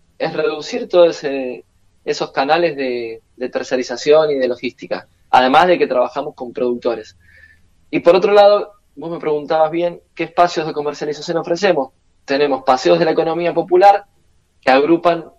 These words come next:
más de cincuenta, sesenta emprendedores por localidad, y es un registro que se está permanentemente abierto,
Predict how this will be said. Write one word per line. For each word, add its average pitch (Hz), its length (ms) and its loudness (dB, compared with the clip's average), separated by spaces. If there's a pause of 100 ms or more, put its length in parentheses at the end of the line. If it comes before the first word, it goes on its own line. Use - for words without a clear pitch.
(140)
más 160 320 -2
de 139 400 0
cincuenta, 151 540 -2
sesenta 139 380 -6
emprendedores 151 680 0
por 196 160 4
localidad, 170 680 0 (100)
y 131 160 -10
es 131 120 -14
un 135 140 -12
registro 131 480 -6
que 131 140 -2
se 131 140 -8
está - 200 -4
permanentemente 131 680 -2
abierto, 175 500 2